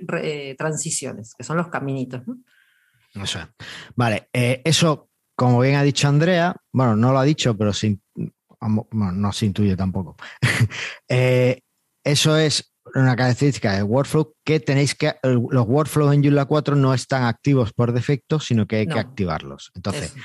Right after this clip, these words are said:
Speaker 2: como, como bien ha dicho Andrea, y esto sí lo ha dicho, en Joomla cuatro podemos usar los estados que teníamos antes de publicado, despublicado, para,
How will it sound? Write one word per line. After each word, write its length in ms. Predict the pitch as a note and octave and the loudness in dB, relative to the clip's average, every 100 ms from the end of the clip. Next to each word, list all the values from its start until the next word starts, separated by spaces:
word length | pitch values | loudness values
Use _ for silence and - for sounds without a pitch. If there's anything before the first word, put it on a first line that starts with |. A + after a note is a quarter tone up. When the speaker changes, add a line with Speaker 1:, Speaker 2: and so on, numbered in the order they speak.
| - | -12
Speaker 2:
como, 320 | - G#2+ A2+ | -4 -2 -2
como 260 | - A#2+ A#2 | -2 0 2
bien 240 | B2 C3+ | 2 2
ha 120 | C3+ C3 | 2 2
dicho 260 | C3 B2 | 2 2
Andrea, 300 | A#2+ B2 D3 G#2+ | 2 2 2 2
y 60 | |
esto 180 | G#2 - | -2 -4
sí 140 | - | -2
lo 60 | A2+ | 0
ha 40 | |
dicho, 400 | B2+ D3+ - E3 - - - _ - | 0 0 -2 -2 -4 -18 -20 _ -6
en 200 | A#2 A2+ | -2 0
Joomla 260 | A#2+ A#2+ | 2 0
cuatro 420 | A#2 C#3 C3 D3+ | 2 0 0 -2
podemos 360 | - B2 A#2 A2+ | 0 2 2 2
usar 320 | A#2+ - B2+ | 2 0 0
los 160 | C#3+ A#2+ | 2 0
estados 340 | - G#2 B2 | 0 -2 0
que 140 | - A2 | 0 0
teníamos 340 | G2+ G#2+ G#2+ | 0 2 2
antes 460 | C3+ C#3+ B2+ D3+ G#2 | 2 2 2 0 0
de 200 | F2+ D#2+ | -2 -2
publicado, 1000 | E2+ D#2+ F#2 B2+ A#2+ A#2+ A#2+ A#2+ A#2+ G#2+ | -4 -4 -2 0 0 2 2 2 2 2
despublicado, 880 | E2 - F#2+ G#2+ G#2+ A2 A2 A2+ G#2+ | -2 -2 0 0 0 0 0 0 -2
para, 400 | E2 D#2+ G2 | -4 -6 -6